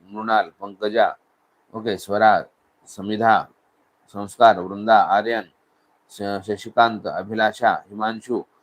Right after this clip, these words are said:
साहिल, अनुष्का, कल्याणी, वृंदा, क्रांती, ओके, अ, सिद्धिका, सई थोंबाळ, वेदांत,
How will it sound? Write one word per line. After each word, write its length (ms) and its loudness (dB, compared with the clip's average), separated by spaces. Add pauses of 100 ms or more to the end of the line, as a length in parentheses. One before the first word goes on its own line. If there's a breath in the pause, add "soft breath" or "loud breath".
(260)
साहिल, 440 2
अनुष्का, 540 2
कल्याणी, 600 -4
वृंदा, 500 2 (600)
क्रांती, 720 -4 (280)
ओके, 360 -6 (1600)
अ, 460 -4
सिद्धिका, 760 2 (920)
सई 180 -2
थोंबाळ, 520 4
वेदांत, 580 -4